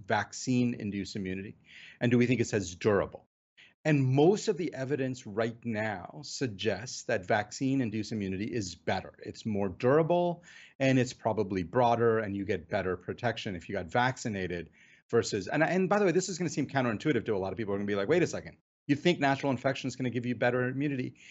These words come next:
There are instances where that's not the case, and this, I think, is one of them. You know, in terms of whether vax-, uh, sorry, whether previously infected people should get vaccinated, I think they should. Uh, the C D C has, in the past at least, recommended that you wait three months,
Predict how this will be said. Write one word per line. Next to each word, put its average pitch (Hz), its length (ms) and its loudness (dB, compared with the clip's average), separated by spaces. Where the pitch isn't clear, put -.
There 220 100 6
are 208 160 6
instances 156 580 0
where 117 120 0
that's 101 200 2
not 107 200 -2
the 98 60 -4
case, 120 320 0
and 98 120 -4
this, 98 180 -2
I 101 60 0
think, 95 240 -6
is 87 100 -6
one 101 220 0
of 82 120 -4
them. 80 160 -10
You 185 100 2
know, 180 40 2
in 175 100 2
terms 214 380 -2
of 131 240 2
whether 131 320 4
vax-, 123 480 0
uh, 139 60 2
sorry, 117 200 2
whether 117 280 4
previously 131 480 0
infected 160 400 0
people 107 400 -4
should 113 240 -4
get 131 240 2
vaccinated, 90 760 -4
I 135 140 0
think 180 160 0
they 147 120 4
should. 117 460 -2
Uh, 117 180 0
the 127 80 4
C 127 180 0
D 151 120 0
C 170 560 -2
has, 117 340 2
in 123 80 0
the 107 80 0
past 135 440 -2
at 117 100 -4
least, 117 240 -4
recommended 107 460 -2
that 101 100 -4
you 104 100 -6
wait 101 220 0
three 120 260 2
months, 110 480 -2